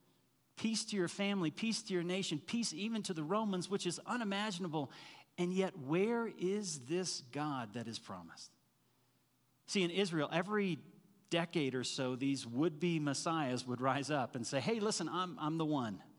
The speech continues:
I'm the Davidic king. I'm the one that Isaiah talked about." And many of them would gain a pretty solid gathering. I mean, ten, fifteen, twenty thousand people would rise up.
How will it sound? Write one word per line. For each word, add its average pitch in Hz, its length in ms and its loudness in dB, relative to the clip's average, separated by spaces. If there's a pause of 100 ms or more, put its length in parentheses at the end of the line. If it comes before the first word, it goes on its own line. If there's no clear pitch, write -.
(540)
I'm 180 220 4
the 202 80 4
Davidic 180 460 2
king. 175 280 2
I'm 185 180 2
the 196 80 2
one 180 340 2
that 165 100 2
Isaiah 165 480 2
talked 113 340 -4
about." 95 300 -8 (960)
And 175 200 2
many 220 240 6
of 262 80 4
them 185 200 2
would 170 140 0
gain 240 340 2
a 220 80 0
pretty 220 320 -2
solid 202 480 0
gathering. 170 520 0
I 131 40 2
mean, 151 180 2
ten, 196 340 -2
fifteen, 208 480 0
twenty 240 320 -4
thousand 196 540 -4
people 190 340 0
would 151 160 2
rise 156 360 0
up. 160 260 -2